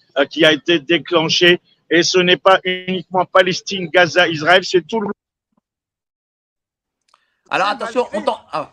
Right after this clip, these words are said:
Speaker 1: quelque
Speaker 2: très bien.
Speaker 1: chose d'historique, le rapprochement entre l'Iran et, euh, l'Arabie Saoudite il y a quelques semaines.
Speaker 2: Alors, il y a une, il y a une petite coupure au niveau du son, cher Léo. Il y a une pou-, au niveau coupure, petite coupure au niveau du son.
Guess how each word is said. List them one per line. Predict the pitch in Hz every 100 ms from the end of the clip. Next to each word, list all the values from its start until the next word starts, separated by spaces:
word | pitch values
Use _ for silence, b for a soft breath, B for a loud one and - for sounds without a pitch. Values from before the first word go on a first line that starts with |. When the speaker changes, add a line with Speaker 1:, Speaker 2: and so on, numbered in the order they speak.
| _
Speaker 1:
quelque | -
Speaker 2:
très | 143
bien. | 139
Speaker 1:
chose | 107 92
d'historique, | - - 202 208 -
le | 180
rapprochement | 175 208 _ 208 196 - 190 208 226 _ _ _
entre | 180 _ 185
l'Iran | 170 170 202 196 185 185 _ _ _ -
et, | 196 196 -
euh, | 170 170
l'Arabie | 170 160 165 165
Saoudite | 170 - 160 151 170 _ 160 147
il |
y |
a | 156
quelques | - 151 _ 143
semaines. | - 131 117 -
Speaker 2:
Alors, | 165 180
il |
y | 202
a |
une, | 226 247
il | 170
y |
a | 202
une |
petite | 185 247 -
coupure | 269 220 269
au | 254
niveau | 254 247 254
du | 226 247
son, | - 277 262 202 - _
cher | - 233 214
Léo. | 220 220 190 - _ _
Il | 156
y |
a |
une | 170
pou-, | 214 208 107 -
au | 160
niveau | 185 208
coupure, | 202 214 208 208
petite | 226 202
coupure | 208 226 202
au |
niveau | 196 190
du | 175 180
son. | - 202 226 254